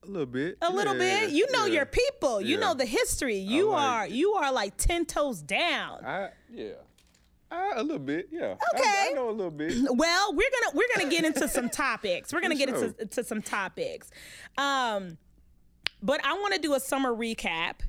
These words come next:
Speaker 2: and this is just, before we get into Black History anything, uh, I wanna do a summer recap. This has been a question that I have just been wanting to ask a male.
Speaker 1: Mm.
Speaker 2: And, um, and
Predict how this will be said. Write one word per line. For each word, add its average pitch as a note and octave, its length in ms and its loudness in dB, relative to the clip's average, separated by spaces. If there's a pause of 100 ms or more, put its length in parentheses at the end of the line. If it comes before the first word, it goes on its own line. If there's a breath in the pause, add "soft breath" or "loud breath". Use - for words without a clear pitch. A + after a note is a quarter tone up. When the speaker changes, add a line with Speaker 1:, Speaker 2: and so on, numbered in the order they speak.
(120)
Speaker 2:
and A#3+ 220 2
this G#3 180 0
is D#4+ 160 0
just, B3 280 -2
before A3 220 -2
we D#4+ 100 0
get C#4 140 0
into C#4 200 0
Black A3+ 260 -2
History A#3+ 440 -2
anything, F3+ 520 -4 (380 loud breath)
uh, A3+ 160 0
I B3+ 80 0
wanna D#4+ 220 2
do D#4+ 80 2
a D4 60 0
summer C4+ 280 0
recap. G3+ 560 -2
This E4 240 0
has D4 180 -2
been A#3 440 0
a G3+ 120 -2
question A#3+ 680 -2
that F3+ 200 -2
I A3 180 -2
have G#3+ 280 -4
just F#3+ 300 -6
been F#3+ 180 -4
wanting G3+ 380 -4
to G#3 240 -8
ask E3+ 420 -6
a F3 80 -8
male. F#3+ 540 -2 (320 loud breath)
Speaker 1:
Mm. G#3+ 340 -4
Speaker 2:
And, G#3 480 -2 (100)
um, E3+ 680 -6 (440)
and G#3 440 0